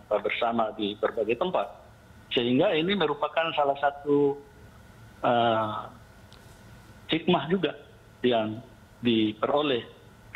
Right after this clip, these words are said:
melalui musibah ini. Dan kita harus, eh, memaklumi juga bahwa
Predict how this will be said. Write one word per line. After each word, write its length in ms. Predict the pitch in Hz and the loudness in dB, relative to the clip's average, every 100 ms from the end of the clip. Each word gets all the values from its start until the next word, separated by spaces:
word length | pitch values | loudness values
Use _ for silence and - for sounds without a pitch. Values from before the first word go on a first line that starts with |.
| - | -2
melalui 640 | 127 120 117 117 113 117 | 2 4 2 4 4 4
musibah 560 | 117 131 - 117 123 110 | 4 4 2 0 0 0
ini. 220 | 107 - - - - - | -4 -14 -20 -20 -20 -12
Dan 360 | - 127 143 143 | -2 0 2 0
kita 240 | 143 151 | -2 -2
harus, 320 | 143 135 131 127 | 2 2 0 0
eh, 340 | 131 120 113 110 113 - - - - - - - - - - - - | 2 4 2 -2 -10 -20 -20 -20 -20 -20 -20 -20 -20 -20 -18 -10 0
memaklumi 560 | 131 127 135 131 139 | 4 4 4 2 2
juga 480 | 143 175 143 117 - - - - | 2 2 2 0 -2 -12 -20 -10
bahwa 400 | 117 120 127 127 | -2 0 2 4